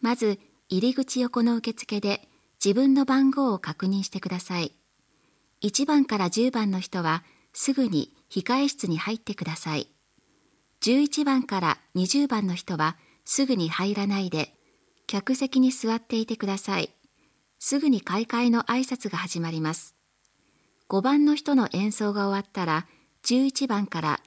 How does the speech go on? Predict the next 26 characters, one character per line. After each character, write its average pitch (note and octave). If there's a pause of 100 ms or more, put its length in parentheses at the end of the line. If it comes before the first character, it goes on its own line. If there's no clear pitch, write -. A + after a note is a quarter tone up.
十 A3
五 A3+
番 A3
の G#3
人 G#3
は D#3+ (240)
控 B3+
え C#4
室 -
に E3+
入 F#3+
っ G3+
て -
く E3+
だ D#3+
さ D#3+
い。 - (1040)
十 C4+
六 D4
番 A#3
か F3+
ら E3+
後 A#3
の G3+
人 F#3
は D#3+